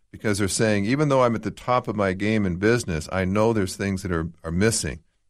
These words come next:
In, in fact, um, there's a, there are two C E Os I work with that in, in, in every way, uh, uh, measurable, they're some of the most successful business people that you would ever meet, and yet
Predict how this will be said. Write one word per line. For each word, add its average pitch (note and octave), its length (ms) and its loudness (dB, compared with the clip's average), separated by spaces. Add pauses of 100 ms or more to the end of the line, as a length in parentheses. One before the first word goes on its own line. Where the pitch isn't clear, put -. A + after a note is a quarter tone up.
(160)
In, E2+ 180 -6
in F#2+ 100 -6
fact, F#2+ 380 0
um, D2+ 380 -2 (360)
there's F2+ 160 -6
a, D#2+ 140 0
there F2 260 -8
are E2 40 -4
two C#3+ 260 0
C - 180 -2
E F#2 160 0
Os F#2+ 180 2
I E2+ 100 2
work G2+ 320 0
with F2 300 0 (400)
that F2+ 320 2 (440)
in, F#2+ 180 -2
in, F2+ 360 -4
in F2 220 -8
every C#3+ 220 2
way, B2 440 2
uh, F#2 120 -4
uh, F2 260 -4 (120)
measurable, F2+ 840 0
they're F#2+ 180 -2
some G2+ 160 -2
of F#2 60 0
the F#2 60 2
most F#2 200 0
successful G2+ 480 -2
business F#2+ 400 -2
people F2+ 360 -6
that D#2+ 220 -4
you F2+ 360 -2 (120)
would F2 140 -10
ever F#2 240 0
meet, E2+ 400 0 (480)
and F#2+ 160 -2
yet F2 160 2